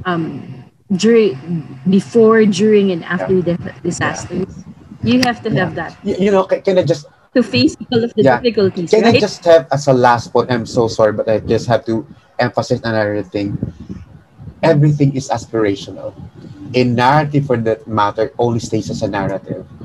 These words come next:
Speaker 2: But once you get a community moving, one person moving, one, two lives moving, um, that means, um, y-, you, you amplify their voices because they're unheard of.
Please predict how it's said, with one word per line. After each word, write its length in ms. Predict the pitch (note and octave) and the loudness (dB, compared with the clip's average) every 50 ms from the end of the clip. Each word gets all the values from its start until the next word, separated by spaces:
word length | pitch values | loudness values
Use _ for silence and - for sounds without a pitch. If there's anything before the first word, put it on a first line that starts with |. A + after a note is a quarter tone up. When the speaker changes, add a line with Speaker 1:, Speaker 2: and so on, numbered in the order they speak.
| - - - - - - - - | -20 -20 -20 -20 -20 -8 -2 0
Speaker 2:
But 160 | B2+ - - | 0 0 0
once 480 | - C3 B2+ C3+ D3+ F3 F3 - - - | 0 2 4 4 4 2 0 -4 -2 -2
you 160 | C#3+ C3 - _ - | -2 -2 -2 _ 0
get 240 | C#3+ C3+ - - | 0 0 0 0
a 40 | C3 - | -4 -6
community 400 | - A#2 A2 A2 G#2 G#2 - G#2+ | -4 -4 -4 -4 -6 -8 -8 -8
moving, 400 | G2+ G2+ G2 F#2+ F#2 G#2 G2 G2 | -6 -4 -6 -4 -4 -4 -4 -2
one 240 | G#2+ C3 D3+ D3+ D3 | 0 0 0 0 0
person 320 | - B2+ A#2 - - A2 | -2 -2 -4 -4 -6 -6
moving, 320 | G#2+ G2+ G2+ G#2+ G#2 G2 G#2 | -6 -6 -4 -4 -4 -2 0
one, 320 | A#2+ C3+ C#3+ C#3+ C#3+ C#3 | 0 2 2 2 0 0
two 160 | B2+ B2 A#2+ | 0 -2 0
lives 320 | A2+ A#2 A2+ G#2+ - - A2+ | 0 0 -2 -2 -4 -6 -6
moving, 400 | G#2 G2+ G2 G2 F#2+ F#2+ F#2+ - - - - - - - - - - - - - - - - A2+ | -6 -4 -4 -6 -8 -10 -12 -16 -16 -18 -18 -18 -18 -20 -20 -20 -20 -20 -20 -20 -20 -8 -2 0
um, 400 | A2+ A2 G#2+ G#2+ G#2 - - _ - - - - - _ - - - - _ - - - - _ - - _ _ - - - - _ - - - _ _ - - - - - _ - C3+ C3 A#2+ A2+ G#2+ A#2 | 2 2 2 -2 -6 -10 -14 _ -18 -18 -18 -20 -20 _ -20 -20 -20 -20 _ -20 -20 -20 -20 _ -20 -20 _ _ -20 -20 -20 -20 _ -14 -14 -14 _ _ -20 -20 -20 -20 -20 _ -10 -8 -8 -6 -4 0 2
that 240 | C3+ D3 D#3+ - - - | 4 4 2 0 -2 0
means, 560 | C3+ B2+ B2 B2 B2 A#2+ A#2+ A#2+ - - - - - - - _ - - - - - | 0 0 2 0 -2 -2 -4 -8 -14 -18 -16 -12 -12 -12 -12 _ -20 -20 -16 -8 -2
um, 400 | A2 A2 A2 G#2+ G#2+ G2+ A#2 - - A#2+ | 0 2 2 2 2 0 -4 -8 -8 -8
y-, 160 | A#2 - - | -8 -6 -4
you, 240 | A#2 A2+ A2+ A#2 - | -2 0 0 0 0
you 160 | B2 B2 C#3 - | 2 0 2 2
amplify 720 | - C3 B2+ A#2+ - C#3 C3+ C3 - C3 B2 B2 B2+ B2+ C3 | 2 0 0 0 0 -2 -2 -2 -2 -2 -2 0 0 -2 0
their 160 | A2+ A#2+ G#2+ | 0 0 0
voices 720 | F#2+ G2+ G#2 G#2+ A2 - - F3+ E3+ - - - - - - - - - - - - - - - - - - - - - - - - - - - - | 0 0 -2 -2 -2 -2 -2 -2 -2 -4 -8 -12 -14 -16 -16 -16 -18 -18 -18 -18 -20 -20 -20 -20 -20 -20 -18 -16 -16 -16 -18 -20 -20 -20 -20 -14 -8
because 240 | A#2+ A2 C3 A#2 G2+ | -2 0 0 2 2
they're 160 | C3 - A#2+ | 2 2 2
unheard 320 | B2 G#2 G#2+ A#2 A#2 G#2+ | 0 -2 0 0 0 2
of. 240 | G#2 G#2 G#2 G2 - | 2 0 0 -2 -6